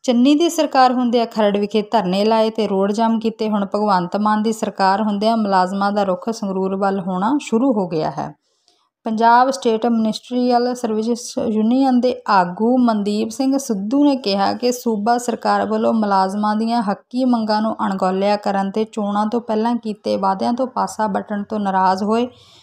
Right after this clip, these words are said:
ਮੁਲਾਜ਼ਮ ਤਿੱਖਾ ਸੰਘਰਸ਼ ਕਰਨ ਲਈ ਮਜਬੂਰ ਹੋਣਗੇ। ਯੂਨੀਅਨ ਦੇ ਆਗੂਆਂ ਦੀ ਮੰਗ ਹੈ ਕਿ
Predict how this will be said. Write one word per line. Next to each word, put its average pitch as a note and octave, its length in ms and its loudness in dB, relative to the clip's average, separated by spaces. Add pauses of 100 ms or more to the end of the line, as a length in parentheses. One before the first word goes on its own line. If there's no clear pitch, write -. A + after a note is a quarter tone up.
(180)
ਮੁਲਾਜ਼ਮ A#3+ 540 4
ਤਿੱਖਾ C#4 360 -2
ਸੰਘਰਸ਼ C4+ 400 0
ਕਰਨ G#3+ 320 -2
ਲਈ B3+ 240 2
ਮਜਬੂਰ G3+ 480 2
ਹੋਣਗੇ। G3 460 0 (480)
ਯੂਨੀਅਨ D4+ 420 2
ਦੇ E4+ 120 2 (120)
ਆਗੂਆਂ B3+ 360 4
ਦੀ C#4+ 140 6
ਮੰਗ A3+ 360 2 (100)
ਹੈ B3 120 2
ਕਿ C4 240 -4